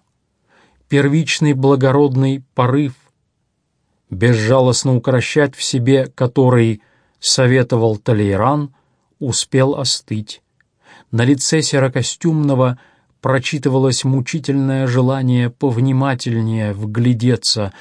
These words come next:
в документы этого преподавателя из несуществующей более Академии общественных наук при Ц К К П С С. Зачем прибыл в богоспасаемое Нелидово? О чем собирается толковать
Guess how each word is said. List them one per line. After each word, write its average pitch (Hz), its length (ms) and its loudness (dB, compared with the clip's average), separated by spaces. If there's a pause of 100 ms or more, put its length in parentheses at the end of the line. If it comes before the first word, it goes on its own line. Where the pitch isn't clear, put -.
(380)
в 98 160 -10
документы 135 840 2
этого 120 460 -2
преподавателя 127 1120 0
из 110 300 -4
несуществующей 117 1600 -4 (280)
более 117 600 2 (220)
Академии 120 680 0
общественных 117 800 -4
наук 131 380 -2
при 113 200 -2
Ц 127 240 -4
К 113 200 -4
К - 120 -8
П 123 200 0
С - 140 -2
С. 95 320 -6 (580)
Зачем 135 560 0
прибыл 120 440 0
в 104 100 -4
богоспасаемое 120 1120 0
Нелидово? 101 760 -2 (460)
О 123 100 -2
чем 160 260 2
собирается 123 680 0
толковать 127 640 0